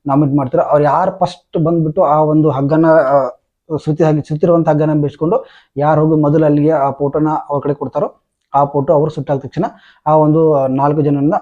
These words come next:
ಆ ಒಂದು ಒಬ್ಬ ವ್ಯಕ್ತಿ ಎಲಿಮಿನೇಟ್ ಆಗ್ತಾರೆ. So ಆಗ ಆ ರೀತಿ ಆಡುವಂತ ಸಮಯದಲ್ಲಿ ಮಾಳು ಅವರು, ಆ, ಗೆಲ್ಲಿಸ್ತಾರೆ. ಮಾಳು ಅವರು ಪ-, ಬೇಗ ಬೇಗ ಹಗ್ಗವನ್ನು ಬಿಚ್ಕೊಂಡ್ಬಿಟ್ಟು, ಆ, ಸುಧೀರ್ ಕಡೆ ಹೋಗ್ಬಿಟ್ಟು ಧನುಷ್ ಅವರ ಒಂದು ಭಾವಚಿತ್ರನ ಕೊಡ್ತಾರೆ. ಯಾಕಂದ್ರೆ ಧನುಷ್ ಅವರು ಅವರನ್ನ ನಾಮಿನೇಟ್ ಮಾಡ್ತಾರೆ. ಹಾಗಾಗಿ ಧನುಷ್ ಅವರ ಭಾವಚಿತ್ರವನ್ನ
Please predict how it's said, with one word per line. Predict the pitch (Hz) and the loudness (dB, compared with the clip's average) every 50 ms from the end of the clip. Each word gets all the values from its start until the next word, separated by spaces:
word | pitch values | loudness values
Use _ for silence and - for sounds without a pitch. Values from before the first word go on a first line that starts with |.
| - | -2
ಆ | 135 131 | -2 -2
ಒಂದು | 135 131 131 127 131 135 131 | -2 -2 -2 -2 -2 -2 -2
ಒಬ್ಬ | 127 123 120 123 | -2 -2 -2 -2
ವ್ಯಕ್ತಿ | 131 127 127 127 - - | -2 -2 -2 -4 -4 -6
ಎಲಿಮಿನೇಟ್ | 226 226 - - 135 135 123 120 | -6 -4 -4 -6 -6 -6 -6 -10
ಆಗ್ತಾರೆ. | 110 - - 117 120 | -14 -16 -14 -14 -14
So | 117 - 139 | -12 -6 -2
ಆಗ | 135 143 151 160 156 151 165 | 0 0 0 0 0 2 2
ಆ | 175 156 135 143 156 170 | 2 2 2 2 2 2
ರೀತಿ | 180 175 165 151 - 185 180 | 2 2 0 0 0 0 2
ಆಡುವಂತ | 165 151 151 151 151 156 156 151 | 2 2 2 2 0 0 -2 -4
ಸಮಯದಲ್ಲಿ | 147 - 147 143 147 131 139 147 220 - - _ _ _ _ _ _ - 131 | -6 -4 -4 -2 -2 -2 -2 -4 -4 -6 -8 _ _ _ _ _ _ -6 -2
ಮಾಳು | 139 147 160 180 202 202 | 0 2 4 4 4 4
ಅವರು, | 190 180 175 190 240 233 - | 4 4 4 2 2 0 0
ಆ, | 185 170 156 151 147 139 | 0 2 2 4 4 2
ಗೆಲ್ಲಿಸ್ತಾರೆ. | 135 127 131 139 143 - - - 165 175 220 - 165 147 | 2 2 0 -2 -2 -2 -2 -2 -2 -2 0 0 0 2
ಮಾಳು | 139 151 170 175 | 4 4 4 4
ಅವರು | 175 175 170 | 4 2 0
ಪ-, | - 156 | 0 0
ಬೇಗ | 143 139 156 165 170 | 2 2 4 4 4
ಬೇಗ | 156 160 151 | 4 4 2
ಹಗ್ಗವನ್ನು | 147 151 147 151 147 147 147 147 156 | 2 2 2 2 2 2 2 2 0
ಬಿಚ್ಕೊಂಡ್ಬಿಟ್ಟು, | 151 139 131 - 151 147 147 143 247 240 | 0 -2 -2 -2 -2 -2 0 0 -2 -2
ಆ, | 208 165 139 | -2 -4 -6
ಸುಧೀರ್ | 131 - 143 156 151 | -6 -4 -2 -2 -2
ಕಡೆ | - - 156 151 151 | -2 -2 -2 -2 0
ಹೋಗ್ಬಿಟ್ಟು | 143 147 147 143 135 - 453 - - _ _ _ _ _ _ 98 | 0 0 -2 -2 -2 -4 -6 -6 -6 _ _ _ _ _ _ -6
ಧನುಷ್ | 104 139 160 190 185 190 | -2 0 0 0 2 2
ಅವರ | 175 165 160 | 2 2 2
ಒಂದು | 156 151 151 147 143 | 2 2 0 0 -2
ಭಾವಚಿತ್ರನ | 147 139 135 131 135 127 139 143 | -2 -2 -2 -2 -4 -6 -8 -6
ಕೊಡ್ತಾರೆ. | 139 - 127 113 - 131 123 | -6 -6 -6 -6 -6 -8 -6
ಯಾಕಂದ್ರೆ | 123 147 160 156 127 123 131 | -4 -4 -4 -2 -2 -2 -2
ಧನುಷ್ | 143 156 - | -2 -2 -2
ಅವರು | 151 151 | -2 0
ಅವರನ್ನ | 147 135 139 143 156 | 0 0 0 -2 -4
ನಾಮಿನೇಟ್ | 156 131 127 131 131 123 | -4 -4 -4 -6 -8 -10
ಮಾಡ್ತಾರೆ. | 120 117 - _ - - | -14 -18 -20 _ -20 -18
ಹಾಗಾಗಿ | 120 117 131 139 147 160 | -14 -8 -6 -4 -4 -4
ಧನುಷ್ | 139 135 139 151 151 156 | -4 -2 -4 -4 -4 -4
ಅವರ | 151 151 | -4 -2
ಭಾವಚಿತ್ರವನ್ನ | 143 139 135 131 - _ - 135 135 147 185 | -2 -2 -2 -2 -4 _ -10 -8 -6 -6 -6